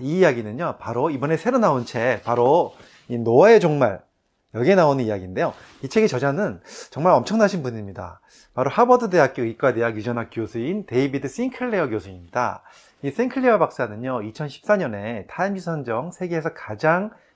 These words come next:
영향력 있는 인물 백인에 뽑혔었고요. 또 이천십팔 년에는 헬스케어 분야 최고 오십 인에 뽑힐 정도로 어마어마한 분입니다.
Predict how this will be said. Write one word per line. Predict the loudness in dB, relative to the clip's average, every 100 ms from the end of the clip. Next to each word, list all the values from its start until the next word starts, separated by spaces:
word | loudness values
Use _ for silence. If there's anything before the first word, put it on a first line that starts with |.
| _
영향력 | -2 0 2 0
있는 | 0 -4
인물 | -4 -4 -6
백인에 | -6 -6 -2 -2
뽑혔었고요. | -2 -6 -14 -20 _ -8 -8 -10 _ _ _
또 | -12
이천십팔 | -6 -6 -6 -4
년에는 | -4 -4 -4 -6 -8 _ _ _
헬스케어 | -4 -4 -2 -2
분야 | 0 -2 -4 -4
최고 | -6 -4 -2 -2
오십 | -2 -2
인에 | -2 -2
뽑힐 | -4 -6 -8
정도로 | -6 -4 -4 -4
어마어마한 | -4 0 0 2 0 -2
분입니다. | -8 -14 -14 -16 -16